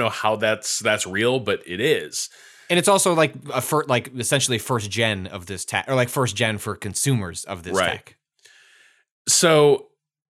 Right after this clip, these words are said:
Speaker 1: the other, the, so the, the, the, the other weird thing is,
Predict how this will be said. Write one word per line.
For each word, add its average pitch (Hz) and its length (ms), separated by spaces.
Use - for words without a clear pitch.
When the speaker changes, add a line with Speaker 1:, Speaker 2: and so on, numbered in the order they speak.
Speaker 1:
the 143 200
other, 202 300
the, 139 300
so 147 440
the, 139 240
the, 139 240
the, 123 280
the 131 220
other 170 160
weird 127 280
thing 143 220
is, 95 360